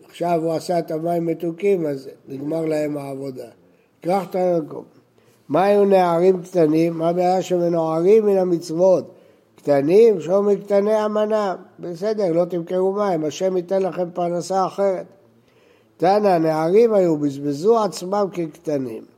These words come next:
מה את כבלה רבי יוסף, ודין מה השם מקומן, אולי הם מכפר נערן, פה על ידינו. מי לא כתיב, "וארם יצאו גדודים וישבו מעץ עין נערה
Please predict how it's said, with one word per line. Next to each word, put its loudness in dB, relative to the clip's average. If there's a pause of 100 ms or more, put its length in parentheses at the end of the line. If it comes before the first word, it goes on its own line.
(500)
מה 2
את -6
כבלה 2
רבי 0
יוסף, 2
ודין 0
מה 0
השם 0
מקומן, -2 (100)
אולי 0
הם -2
מכפר -2 (100)
נערן, 0 (160)
פה -4
על -2
ידינו. -2 (720)
מי 6
לא 6
כתיב, 6
"וארם 2
יצאו -2
גדודים 2
וישבו 2
מעץ 0
עין 2
נערה -2